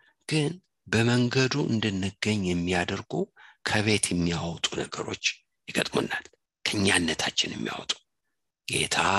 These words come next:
በሚያልፍበት የበቃን ሰዎች እንድንሆን፣ እንደ ዘኬዎስ ማለት ነው። ሉቃስ አስራ ዘጠኝ ምን ይሆን ይሄን ሰው ያንከራተተው?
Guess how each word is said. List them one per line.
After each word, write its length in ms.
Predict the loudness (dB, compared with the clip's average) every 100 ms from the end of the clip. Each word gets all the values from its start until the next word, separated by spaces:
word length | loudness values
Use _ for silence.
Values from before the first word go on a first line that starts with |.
| 0
በሚያልፍበት 960 | -2 -4 -2 0 0 0 -6 -2 -2 -2
የበቃን 520 | -4 -6 -6 -4 0
ሰዎች 300 | 0 0 -4 -6
እንድንሆን፣ 420 | -4 -6 -6 -12 -20 -20 -20 _
እንደ 160 | 0 4
ዘኬዎስ 460 | 4 0 -4 2 2
ማለት 280 | 2 -8 -8
ነው። 120 | -12 _ _ _ _ -18
ሉቃስ 320 | -8 -2 2 4
አስራ 240 | 2 0 -4
ዘጠኝ 320 | -4 -6 -12 _ _ -20 -4
ምን 180 | 2 4
ይሆን 260 | 4 2 0
ይሄን 240 | 0 4
ሰው 180 | 4 2
ያንከራተተው? 800 | -6 -10 -12 -10 -10 -12 -14